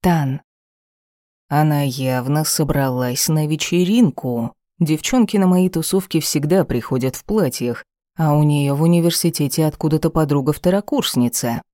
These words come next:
Определенно все рассказала. Не удивлюсь, если сталкер еще и платье купила на отцовские деньги. Карту ведь наверняка взяла. "Что тебе нужно?"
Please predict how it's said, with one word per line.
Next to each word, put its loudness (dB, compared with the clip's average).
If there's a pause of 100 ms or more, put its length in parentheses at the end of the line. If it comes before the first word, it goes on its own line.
(200)
Определенно 2
все -2
рассказала. -2 (460)
Не 4
удивлюсь, 2
если -2
сталкер -2
еще -2
и 2
платье 0
купила 0
на 2
отцовские -4
деньги. -4 (560)
Карту 0
ведь 0
наверняка 2
взяла. 0 (880)
"Что -6
тебе -2
нужно?" -2